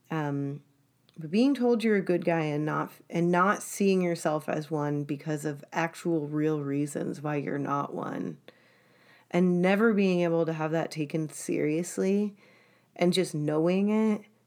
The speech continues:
and having to vent it in all different ways possible, I feel like that was one of the best recurring themes that, um, it really accurately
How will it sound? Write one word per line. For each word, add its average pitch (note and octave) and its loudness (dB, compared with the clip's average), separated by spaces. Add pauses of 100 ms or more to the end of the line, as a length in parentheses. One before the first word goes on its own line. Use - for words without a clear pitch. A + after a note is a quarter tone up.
and E3 -4
having E3 0
to E3 -4
vent D3+ -6
it F3 0
in D#3+ -2
all D#3+ 0
different E3+ -4
ways D#3 -2
possible, E3+ -4
I - -2
feel E3 -2
like D#3+ -2
that D#3 -2
was D3+ -4 (580)
one E3+ 2
of E3 -2
the E3 -4
best D3+ -4
recurring D3+ -2
themes D3 -4 (200)
that, C#3+ -2 (100)
um, D3 -6 (920)
it F#3 2
really D#3+ -2 (580)
accurately D3 -2